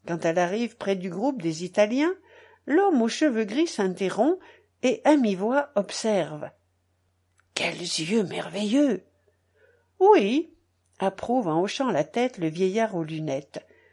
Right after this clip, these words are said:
C'est ainsi que devait être Basilida. Basilida était byzantine ? Euh, je la vois plutôt slave. On parle de Lydie, remarque le gros. Qu'en dit-on ?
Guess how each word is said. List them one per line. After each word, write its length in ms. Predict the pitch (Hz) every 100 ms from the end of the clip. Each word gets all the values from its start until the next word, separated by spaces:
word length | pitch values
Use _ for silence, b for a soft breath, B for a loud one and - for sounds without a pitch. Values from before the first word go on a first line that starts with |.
| b b _ - 269
C'est 340 | 330 320 320
ainsi 400 | 262 233 190 190
que 120 | 240
devait 400 | 208 220 208 220
être 380 | 233 220 220 220
Basilida. 840 | 202 208 190 202 185 175 175 180 _ _ _ _ _ _ _ _ _ _ _ _ _ _ _ -
Basilida 840 | 170 160 170 165 170 170 196 180
était 340 | 135 160 - 160
byzantine ? 580 | 165 156 151 - 277 427 466 b b b b b b _ _ _ -
Euh, 260 | 196 240
je 180 | 277 370
la 220 | 349 302
vois 260 | 254 277 285
plutôt 300 | 415 427 427
slave. 600 | - 233 208 196 196 202 _ _ _ _ _ _ _ _ _ _ _ _ _ _ _
On 140 | - 170
parle 480 | - 190 196 185 160
de 140 | 156
Lydie, 720 | 185 240 240 190 254 269 - _ _ _ _ _
remarque 560 | - 156 160 180 - 160
le 200 | 143 139
gros. 340 | - - - _ _ _ _ _ _ _ _ _
Qu'en 180 | 185 190
dit-on ? 380 | 190 - 311